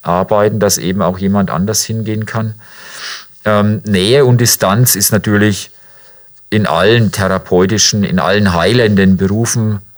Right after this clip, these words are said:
ein Dauerthema. Also wie viel Nähe lasse ich zu? Ähm, wie schaffe ich es, eine professionelle Distanz zu bewahren? Ähm, und da ist es so ein Grundsatz, dass man eigentlich jetzt nicht über persönliche oder private Dinge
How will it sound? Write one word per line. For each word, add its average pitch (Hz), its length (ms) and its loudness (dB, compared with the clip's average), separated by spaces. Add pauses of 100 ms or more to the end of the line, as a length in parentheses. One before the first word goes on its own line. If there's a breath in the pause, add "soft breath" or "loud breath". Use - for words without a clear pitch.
(220)
ein 87 100 -4
Dauerthema. 110 840 0
Also 85 220 -2
wie 98 100 0
viel 92 240 -2
Nähe 92 520 2
lasse 87 260 -4
ich - 120 -14
zu? 139 400 0 (600 loud breath)
Ähm, 90 540 2
wie 98 180 -2
schaffe 92 340 -2
ich 101 60 -8
es, - 100 -2
eine 92 200 0
professionelle 92 720 0
Distanz - 800 -4
zu - 120 -6
bewahren? 92 680 0 (500 loud breath)
Ähm, 90 400 2
und 90 200 0
da 85 140 0
ist 90 180 -4
es 98 140 -2
so 101 100 -2
ein 98 100 2
Grundsatz, 104 580 -2
dass - 240 0
man 78 120 0
eigentlich 92 260 0
jetzt - 240 -4
nicht 101 200 -2
über 87 400 0 (760 loud breath)
persönliche 98 640 2
oder 90 160 2
private 85 560 -2
Dinge 101 460 -2